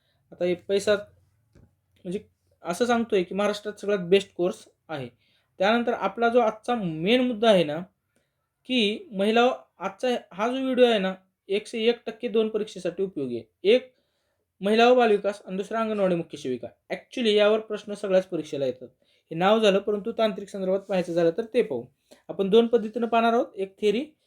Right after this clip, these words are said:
आणि दुसरं पीवायक्यू विश्लेषण. ओके, आता हे महत्त्वाचं आहे बरं का,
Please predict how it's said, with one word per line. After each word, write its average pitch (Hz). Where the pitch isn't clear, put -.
आणि 165
दुसरं 185
पीवायक्यू 196
विश्लेषण. 127
ओके, 165
आता 180
हे 214
महत्त्वाचं 247
आहे 208
बरं 196
का, 165